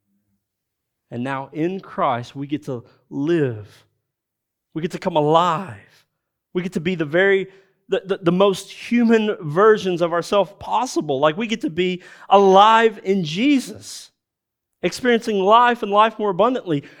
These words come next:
escaping the one who came to steal and kill and destroy us. We're now living.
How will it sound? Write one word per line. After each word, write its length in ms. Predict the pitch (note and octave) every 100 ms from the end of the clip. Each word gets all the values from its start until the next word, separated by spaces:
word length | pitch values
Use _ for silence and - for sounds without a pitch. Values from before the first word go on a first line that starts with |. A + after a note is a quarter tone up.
| -
escaping 1120 | F#3 - - - A#3+ D4 C4 F3+ C3+ C#3 F3
the 80 | F3+
one 260 | F#3+ G#3+
who 120 | G#3 G#3
came 240 | G#3+ G#3+
to 80 | G3+
steal 480 | - A3 A3 A#3 A3
and 100 | F3+
kill 300 | A3 G#3+ A3+
and 80 |
destroy 520 | G3+ - - C4 C#4+ F#3
us. 140 | F#3 - -
We're 120 | G#3
now 240 | A3 A3+ A#3
living. 640 | G#3 C4+ E4+ F3+ A2+ G2